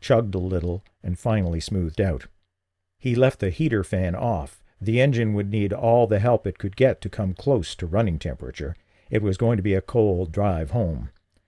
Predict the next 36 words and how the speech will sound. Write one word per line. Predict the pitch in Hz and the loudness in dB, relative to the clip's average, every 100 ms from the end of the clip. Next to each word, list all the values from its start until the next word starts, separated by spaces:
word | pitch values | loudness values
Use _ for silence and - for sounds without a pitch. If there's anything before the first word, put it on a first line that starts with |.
| _ _ | _ _
He | 117 | -4
thought | - 139 120 | 4 6 6
he | |
might | 110 113 | 2 0
shave | - 135 113 | 2 2 4
a | 98 | 0
few | - 131 | 0 0
minutes | 113 117 - | 2 0 0
off | 101 87 | -2 -2
the | 90 | -6
trip | - 107 - | -4 -2 -2
if | 101 | -2
he | 104 | -2
took | 127 117 | 0 -2
the | 104 104 | -2 2
old | 113 139 113 | 4 4 2
highway | 85 78 69 82 | -2 -2 -2 0
instead | 98 92 110 92 | 0 -2 -2 -2
of | 80 | -2
backtracking | 101 110 - 95 85 95 87 | -2 -2 -4 -4 -4 -4 -6
to | 98 | -4
the | 85 | -4
new | 85 98 | -2 -2
section | - 107 - 98 85 | -2 -2 -2 -6 -6
of | 78 | -6
the | |
Trans-Canada. | - 107 87 - 120 117 78 76 - _ _ _ _ 123 | -6 -4 -2 -2 -2 -2 -2 -6 -8 _ _ _ _ 4
The | 123 | 8
old | 120 117 104 | 8 6 2
two-lane | 127 117 110 104 101 | 0 2 2 2 2
route | 110 110 120 | 2 0 0
might | 120 | 0
be | 107 | 0
more | 113 110 | 2 2
sheltered, | - 160 151 76 67 | 2 2 2 -2 -6
too. | - 143 69 | -2 0 0